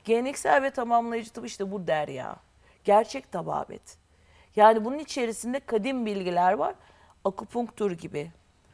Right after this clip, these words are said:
yedi bin yıllık bir geçmiş, fitoterapi gibi insanlıkla olan bir geçmiş. Yani bitkilerden ilaç,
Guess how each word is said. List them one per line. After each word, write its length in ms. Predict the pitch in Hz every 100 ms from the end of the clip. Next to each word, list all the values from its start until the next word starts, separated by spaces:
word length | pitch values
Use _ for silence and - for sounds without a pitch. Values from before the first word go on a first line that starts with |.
| -
yedi 280 | 214 190 202
bin 140 | 220
yıllık 520 | 190 175 156 160 -
bir 120 | 185 170
geçmiş, 440 | 160 - - -
fitoterapi 680 | 247 247 247 226 214 214 202
gibi 260 | 185 202 - _ - _
insanlıkla 880 | 214 226 - 262 240 247 269 - 202
olan 360 | 170 175 165 165
bir 60 |
geçmiş. 320 | 156 156 - 190
Yani 160 | 185
bitkilerden 640 | 208 - 226 208 202 208 202
ilaç, 420 | 226 233 -